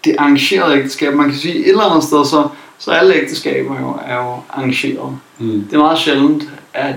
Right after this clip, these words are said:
Speaker 1: der bare sådan møder en mand og en kvinde op i en kirke, ikke? Og det var, <laughs> og det var sådan, "Hey, goddag, hvad hedder du egentlig?" <laughs> Og så mødes man der, ikke?
Speaker 2: Mm.
Speaker 1: Men altså, de fleste ægteskaber, de er jo arrangeret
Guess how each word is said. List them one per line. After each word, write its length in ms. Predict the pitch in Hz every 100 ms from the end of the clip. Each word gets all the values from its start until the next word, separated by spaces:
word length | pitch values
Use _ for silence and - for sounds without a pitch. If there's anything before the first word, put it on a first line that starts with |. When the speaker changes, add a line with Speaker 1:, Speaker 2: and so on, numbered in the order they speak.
| -
Speaker 1:
der 120 | 135
bare 260 | 135 135 135
sådan 180 | 139 135
møder 560 | 127 127 123 123 - - _ _ - - -
en 140 | 143
mand 180 | 156 147
og 80 | 143
en 100 | 135
kvinde 280 | 139 139 131
op 140 | 127
i 80 | 135
en 100 | 131
kirke, 300 | 135 131 135
ikke? 280 | 165 180 - - -
Og 40 | 131
det 80 | 135
var, 100 | 135
<laughs> 120 | - - - 381 466 427 - 466 - 453 - - 370 - - - - 226 202 165
og 100 | -
det 80 | 139
var 220 | 143 143
sådan, 200 | 139 143
"Hey, 380 | 143 190 156 - - - -
goddag, 400 | 170 196 196 196 - - - - _ -
hvad 120 | 156
hedder 180 | 175 156
du 140 | -
egentlig?" 380 | 160 151 294 302
<laughs> 40 | 320 330 - 330 226 - 320 - - - - - - -
Og 100 | 147
så 140 | 147
mødes 300 | 147 143 143
man 200 | 143 127
der, 320 | 131 - 160
ikke? 100 | - -
Speaker 2:
Mm. 360 | - 107 104 101 - -
Speaker 1:
Men 280 | 139 131 131
altså, 320 | 127 123 131
de 60 |
fleste 320 | 175 202 202 175
ægteskaber, 540 | 139 143 - 135 131
de 140 | -
er 20 | 185
jo 40 |
arrangeret 600 | 175 139 147 139 135 135